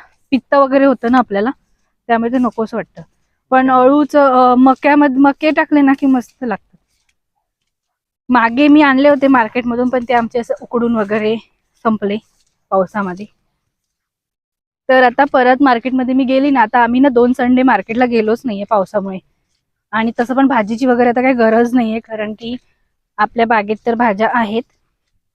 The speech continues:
Speaker 1: आणि रानभाज्या तर आपल्याला मिळतातच, त्यामुळे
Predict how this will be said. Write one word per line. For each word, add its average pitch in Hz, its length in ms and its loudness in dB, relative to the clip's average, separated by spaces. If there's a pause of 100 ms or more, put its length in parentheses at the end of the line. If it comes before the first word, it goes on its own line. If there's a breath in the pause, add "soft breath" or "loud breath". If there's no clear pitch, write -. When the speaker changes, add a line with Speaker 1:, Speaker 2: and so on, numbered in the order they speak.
(280)
Speaker 1:
आणि 202 220 -4
रानभाज्या 220 560 -2
तर 233 80 -2
आपल्याला 233 320 -4
मिळतातच, 262 580 -2 (640)
त्यामुळे 269 400 2